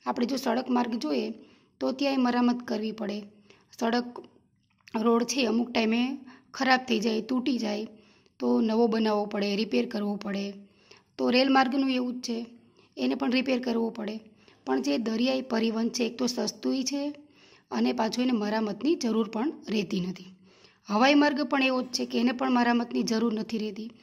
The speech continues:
પણ હવાઈ માર્ગ છે એ સૌથી મોંઘો માર્ગ છે,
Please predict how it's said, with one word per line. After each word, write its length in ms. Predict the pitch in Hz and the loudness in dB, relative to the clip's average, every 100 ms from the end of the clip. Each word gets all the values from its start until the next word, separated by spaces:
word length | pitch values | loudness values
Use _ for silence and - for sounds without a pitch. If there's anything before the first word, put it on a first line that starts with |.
| - - - _ | -20 -20 -20 _
પણ 140 | 254 | 0
હવાઈ 260 | 220 208 240 | 2 4 4
માર્ગ 320 | 233 220 226 | 4 0 -2
છે 180 | 247 262 | -4 -4
એ 80 | 277 | -4
સૌથી 520 | - 233 240 - 294 | -2 -2 -2 2 4
મોંઘો 400 | 240 208 226 233 | 4 4 4 4
માર્ગ 380 | 214 190 185 190 | 4 2 0 -6
છે, 240 | - 196 | -8 -10